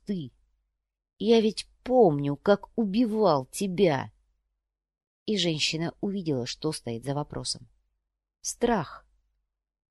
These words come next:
Урзак не мог понять, что нарушило его планы. Непонимание рождает неуверенность в себе. Неуверенность рождает страх.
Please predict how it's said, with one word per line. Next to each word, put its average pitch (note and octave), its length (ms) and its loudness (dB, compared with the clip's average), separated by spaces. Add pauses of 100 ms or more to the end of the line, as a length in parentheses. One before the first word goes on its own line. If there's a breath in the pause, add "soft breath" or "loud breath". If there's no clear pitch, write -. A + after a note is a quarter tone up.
(360)
Урзак A3+ 440 8
не B3 160 4
мог A3 280 4
понять, E3+ 460 4
что - 340 2
нарушило F3+ 460 2
его E3 220 2
планы. C#3+ 440 -2 (880)
Непонимание A3 640 6
рождает F3+ 460 8
неуверенность G3 600 4
в - 60 -6
себе. F#3 420 -2 (340)
Неуверенность D#3 720 2 (100)
рождает D#3 440 2
страх. - 440 2